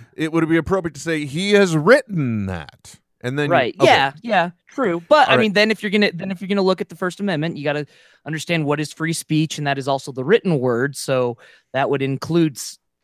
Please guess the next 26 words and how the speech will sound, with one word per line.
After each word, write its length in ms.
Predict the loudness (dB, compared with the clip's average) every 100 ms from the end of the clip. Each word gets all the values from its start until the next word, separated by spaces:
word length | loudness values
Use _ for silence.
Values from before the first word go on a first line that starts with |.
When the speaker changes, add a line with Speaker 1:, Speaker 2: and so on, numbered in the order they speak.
| _ _ -10
Speaker 2:
anything 360 | -8 -4 -4 -2
you 260 | 0 -2 -4
put 140 | -4 0
out 300 | 2 2 -2
is 120 | -6
saying 380 | -2 -2 -2 -4
it. 180 | -8 0
Speaker 1:
You're, 320 | 2 2 0
you're 220 | -2 -2
saying, 680 | -2 -2 -2 -2 -4 -10 -8
uh, 400 | -2 0 0 -2 -8 _ _ _
you 240 | -6 -4
might 260 | 0 0 0
assume 480 | -4 -4 -2 -2 -4
that 140 | -8
somebody 320 | -6 -4 -2 -4
that's 240 | -8 -6
running 220 | -6 -6
for 160 | -6 -6
president 560 | -2 -4 -4 -8 -8
may 140 | -6 -4
have 260 | 0 2
read 240 | 4 4 4
the 80 | 2
Speaker 2:
<laughs> 40 |
Speaker 1:
Constitution? 840 | 2 0 -2 -4 -2 -2 -4 -4